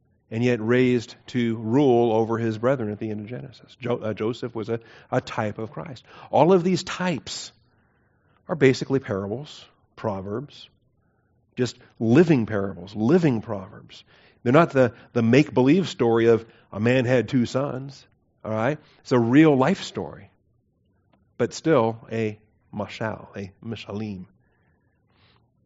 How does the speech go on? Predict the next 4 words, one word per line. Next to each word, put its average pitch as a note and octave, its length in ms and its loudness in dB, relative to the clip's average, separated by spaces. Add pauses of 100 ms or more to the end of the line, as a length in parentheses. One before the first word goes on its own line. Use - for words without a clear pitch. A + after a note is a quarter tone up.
(2250)
Hebrews C#3 260 2
eleven, B2 420 4
verse A2+ 400 -6 (200)
nineteen. G#2+ 760 -8